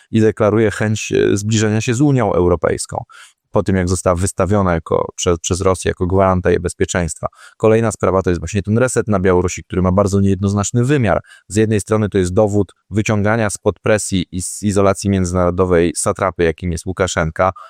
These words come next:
ale z drugiej strony również wpuszczaniem tlenu w ten, e, w, w ten obszar. Także kolejną sprawą jest, e, mocne zaangażowanie Zachodu w Mołdawii, w utrzymanie i utrwalenie władzy Majsandu i zbudowania struktur państwowych w taki sposób, żeby Rosjanie nie mogli tam,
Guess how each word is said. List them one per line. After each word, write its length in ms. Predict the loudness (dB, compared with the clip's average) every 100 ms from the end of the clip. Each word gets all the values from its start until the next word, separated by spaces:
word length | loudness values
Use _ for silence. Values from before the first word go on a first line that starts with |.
| _
ale 160 | 0
z 80 | 0
drugiej 240 | 0 0 0
strony 280 | 0 0
również 300 | 2 0 -2
wpuszczaniem 500 | -4 -10 -4 -2 0
tlenu 420 | 0 2 2 0 -4 _ _
w 100 | -6
ten, 280 | 0 2 2
e, 380 | 0 2 2 0 0
w, 280 | 0 2 -2
w 60 |
ten 180 | -2 0
obszar. 400 | 2 0 0 -2 -4 -16 -20 -20
Także 380 | -2 0 2 0 -2 -12 -20 _
kolejną 400 | 2 2 2 -2
sprawą 400 | 0 0 2 2
jest, 320 | 0 -2 2
e, 200 | 4 4
mocne 340 | 2 0 0
zaangażowanie 640 | 2 2 2 2 0 0
Zachodu 360 | 0 0 2 2
w 60 | 2
Mołdawii, 520 | 2 2 2 0 0
w 80 | 0
utrzymanie 480 | -2 0 0 2
i 60 | 2
utrwalenie 540 | 0 0 0 2 2
władzy 320 | 2 0 2 2
Majsandu 600 | 2 0 0 0 2 0
i 40 |
zbudowania 520 | 0 -2 0 0 0
struktur 420 | -2 -2 -2 -2 -2
państwowych 540 | -2 -2 -2 -2 -2
w 60 | -2
taki 240 | -6 -6
sposób, 340 | -6 -6 -4
żeby 200 | -4 -2
Rosjanie 420 | -2 -2 -2 2 2
nie 80 |
mogli 260 | 2 2 -2
tam, 220 | -2 -2